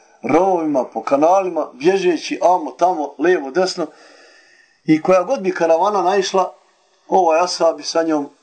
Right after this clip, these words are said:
brzo završio karijeru. Napao bi je i ubio. Znači, nije bio ni, nema s tim poslanik sa selem ništa, čist, jer je ovaj ashab se vratio i da kaže pred ovim mušikom, Allahu poslaniče, ti si čist.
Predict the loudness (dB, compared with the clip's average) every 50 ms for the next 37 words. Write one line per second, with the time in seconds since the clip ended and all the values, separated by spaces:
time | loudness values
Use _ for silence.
0 | _ _ _ -6 -4 -2 0 0 -2 -2 0 -2 -2 -2 -4 -4 -4 -6 -6 -6
1 | -14 _ _ _ _ _ -4 -2 0 0 -2 -2 -4 -10 -16 _ _ _ _ _
2 | _ _ _ _ _ _ _ _ _ _ _ 2 2 2 2 0 -4 -4 -2 2
3 | 0 0 0 0 -6 -14 _ _ -2 -2 0 0 0 2 2 0 -4 -8 _ _
4 | _ _ _ -4 -2 -2 -2 -4 0 2 2 2 2 2 0 0 0 0 -2 -4
5 | -6 -12 -14 -4 0 0 0 0 0 -4 -4 -4 -6 -4 -4 -4 -2 0 0 0
6 | -2 -4 -6 -2 -2 -2 0 0 0 0 0 -2 0 0 -2 -2 -2 -8 _ _
7 | _ _ _ _ _ _ _ _ _ _ _ _ _ _ _ _ _ _ 0 0
8 | 0 0 -2 -10 _ _ _ _ _ _ _ 0 2 4 4 2 0 -2 -8 _
9 | _ 2 4 4 4 4 2 2 0 0 -2 0 -2 -4 -2 2 2 2 2 0
10 | -2 -2 -4 -4 -4 -10 -8 -6 -6 0 2 2 2 2 0 -4 -2 -2 0 0
11 | 2 0 2 2 0 0 -2 -2 -2 -4 -4 -4 -10 -20 -20 -20 -20 -6 -2 2
12 | 4 4 4 2 0 -2 -2 -2 -2 -2 -2 -2 -2 -2 -2 -2 -2 -4 -4 -4
13 | -4 -2 -2 -2 -2 -2